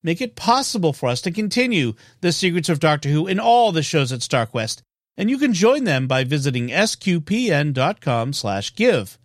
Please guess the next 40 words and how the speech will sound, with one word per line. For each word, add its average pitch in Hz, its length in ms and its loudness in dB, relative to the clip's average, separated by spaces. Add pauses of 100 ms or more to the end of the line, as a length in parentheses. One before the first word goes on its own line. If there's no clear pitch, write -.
(360)
We'd 254 200 2
also 240 260 2
like 214 100 0
to 196 100 0
thank 185 200 0
Victor 196 260 -2
Lambs, 208 460 0
who 143 180 0
edited 147 400 0
this 123 220 -2
episode. 131 500 -2 (680)
So 240 120 2
that's 226 260 2
it 175 100 -6
from 160 160 0
us. - 300 -2
What 139 280 0
did 185 180 0
you 302 120 4
think 214 240 0
of 135 260 0 (420)
The 139 160 2
Ma-, 135 240 2
Magician's 135 520 0
Apprentice, 123 440 -4
this - 180 -4
Twelfth 117 240 -4
Doctor 117 280 -4
story? 139 380 -2
You 165 220 -4
can 143 220 0 (300)
let 127 140 2
us - 160 -4
know 139 160 0
by 117 120 -2
commenting 208 600 0
on 185 100 0
the 180 80 -2
show 180 340 0
at 127 140 -6